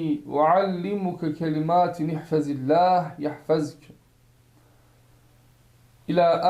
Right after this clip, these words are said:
آخر الحديث. Sadaka Habibullah. Kıymetli kardeşlerim, Allah Celle Celaluhu tuttuğumuz oruçları,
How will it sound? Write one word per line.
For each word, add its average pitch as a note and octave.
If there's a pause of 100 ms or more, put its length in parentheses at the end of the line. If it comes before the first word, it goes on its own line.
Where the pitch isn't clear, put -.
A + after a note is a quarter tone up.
(120)
آخر D#3 (100)
الحديث. C#3+ (400)
Sadaka D3+
Habibullah. C#3 (920)
Kıymetli F#3+ (2000)
kardeşlerim, D#3 (360)
Allah E3+
Celle E3
Celaluhu D#3 (680)
tuttuğumuz D#3
oruçları, C#3+